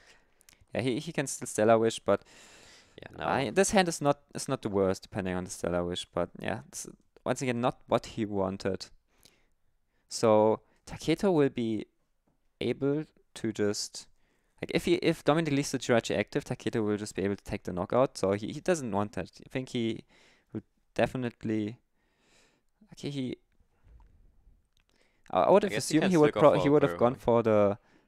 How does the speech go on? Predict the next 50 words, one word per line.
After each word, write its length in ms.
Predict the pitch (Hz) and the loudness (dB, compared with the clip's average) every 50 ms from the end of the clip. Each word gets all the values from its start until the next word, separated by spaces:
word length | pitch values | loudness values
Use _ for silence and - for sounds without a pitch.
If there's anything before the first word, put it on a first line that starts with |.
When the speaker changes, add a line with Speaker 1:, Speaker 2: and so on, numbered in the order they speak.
| _ - - | _ -10 -6
Speaker 1:
um, 480 | 104 104 101 98 98 95 92 95 107 117 - - _ _ _ _ _ _ - _ _ _ | -2 -2 -2 -2 -4 -6 -8 -12 -12 -16 -20 -20 _ _ _ _ _ _ -20 _ _ _
big 140 | - 110 107 _ - | -10 -10 -10 _ -14
catch, 320 | - - 147 151 - - - - - - - | -6 -4 -4 -4 -4 -6 -16 -20 -20 -16 -4
but 100 | - - | 0 4
yeah, 120 | 147 151 139 | 8 8 8
he 140 | - 151 151 | 8 6 2
Speaker 2:
No. 60 | 143 | 2
Speaker 1:
d-, 120 | 139 135 - | 0 -4 -10
he, 180 | - 151 - - _ _ _ - - | -10 -14 -14 -16 _ _ _ -8 -2
now 100 | 120 123 | -2 0
he 80 | 139 | 0
just 200 | - - 120 - | 0 -4 -4 0
goes 220 | - 113 104 - - - | 2 2 2 2 -2 -6
all 200 | - - 107 110 110 | 0 2 2 2 2
in 140 | 110 107 101 | 0 0 0
on 220 | 98 101 98 95 | -2 -2 -4 -6
his, 280 | 107 98 98 - - - | -6 -8 -8 -8 -6 -6
um, 360 | 98 95 90 90 90 - - - _ _ - | -4 -4 -4 -4 -8 -12 -16 -20 _ _ -12
abilities. 680 | - 98 98 98 95 92 95 - - 107 101 - - - - - - - - - - | -12 -10 -8 -6 -6 -6 -8 -10 -12 -12 -12 -12 -16 -20 -20 -20 -20 -20 -18 -8 -2
Speaker 2:
Yeah, 160 | 87 82 80 | 0 0 0
and 80 | 90 92 | 2 0
I 100 | 82 104 | -2 -2
think 260 | - 147 143 - - | -2 -4 -8 -8 -10
going 260 | - 98 117 123 160 196 | -10 -2 0 0 0 0
for 120 | - 220 | 0 -2
Speaker 1:
And 80 | 143 117 | -2 -2
Speaker 2:
the 40 | 104 | -2
Speaker 1:
G 40 | 95 | -2
X 80 | 113 - | 2 2
Speaker 2:
Cramorant 380 | 92 107 - 175 180 185 190 | 4 4 4 2 2 2 2
Speaker 1:
Pokemon. 40 | - | 0
Speaker 2:
is 100 | 147 127 | -2 -6
a 60 | 117 | -8
pretty 260 | - - 131 123 120 | -10 -6 -6 -6 -6
smart 480 | 117 - - - 95 - 87 104 - - | -8 -12 -12 -6 -4 -2 -2 -2 -2 -4
move 160 | 170 170 175 | -10 -12 -10
from 220 | - - 175 160 156 | -8 -8 -8 -4 0
Dominic, 520 | 151 156 160 160 160 165 170 170 170 - | 0 0 0 0 -2 -4 -4 -6 -6 -8
since 420 | - - - 120 113 110 - - _ _ - - - - _ _ | -14 -6 -4 -4 -4 -4 -6 -14 _ _ -20 -20 -20 -20 _ _
he's 280 | - 160 196 202 - _ _ - | -4 -4 -4 -4 -6 _ _ -6
abusing 540 | - 120 - - - 127 139 135 151 147 127 | -6 -4 -4 -4 -4 -4 -4 -2 -4 -4 0
that 160 | 117 110 107 | 2 0 0
Hoopa's 420 | - - 120 120 - - 127 - - | 0 -4 -10 -8 -4 -4 -4 -4 -4
the 100 | - 95 | -4 -2
only 220 | 82 95 95 98 | -2 -2 -2 -2
atacker 400 | 92 - - 87 82 - - 92 | -4 -6 -6 -8 -10 -8 -6 -6
that 160 | 87 87 - | -6 -6 -6
Taketo 460 | - - 87 - - 87 - - 85 82 | -6 -8 -8 -6 -6 -8 -6 -4 -6 -2
has, 260 | 85 85 98 - - | -2 -2 -2 -4 -8
which 180 | 85 85 - | -12 -14 -14